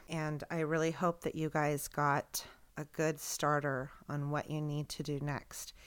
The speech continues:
If you have any questions about what we talked about today, want some pointers, some advice, some guidance, don't hesitate to email me. Um, even if you're not gonna work with me, I'm here to help you. So I know that's probably one of the heaviest podcasts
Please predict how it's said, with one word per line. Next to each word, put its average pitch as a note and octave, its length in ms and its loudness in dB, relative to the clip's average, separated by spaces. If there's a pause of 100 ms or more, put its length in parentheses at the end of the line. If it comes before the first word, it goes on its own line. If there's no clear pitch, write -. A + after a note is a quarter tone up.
(420)
If - 80 -10
you E3 100 4
have F3 140 4
any F3 160 0
questions F3 600 0
about D3+ 260 2
what A2+ 140 0
we D#3+ 80 0
talked - 320 0
about D3 240 2
today, C#3+ 480 0 (120)
want C#3+ 280 -4
some D3 360 -2
pointers, D3+ 420 0
some D3 160 -4
advice, C#3 640 0 (340)
some C3+ 240 -2
guidance, C#3+ 580 -2
don't C#3+ 220 -2
hesitate D3 500 -4
to - 160 -8
email C#3 300 -2
me. C#3 260 -8 (600)
Um, C3+ 160 -2
even D3+ 260 0
if C#3+ 160 -4
you're D3 100 0
not D3 200 0
gonna D#3 160 0
work D3 200 2
with C#3 160 -4
me, C3+ 260 -6 (300)
I'm D3 360 -2
here E3 340 2
to - 140 -4
help D3+ 380 2
you. C3 320 -2 (720)
So - 180 -2
I F3 100 6
know F3 140 6
that's E3+ 200 2
probably D#3 440 2
one D#3 140 4
of D3+ 120 0
the D#3+ 80 2
heaviest D3+ 520 2
podcasts - 840 -2